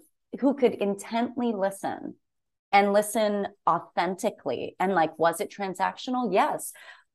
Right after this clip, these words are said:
And I was providing a service.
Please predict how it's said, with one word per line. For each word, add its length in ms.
And 480
I 140
was 160
providing 640
a 100
service. 800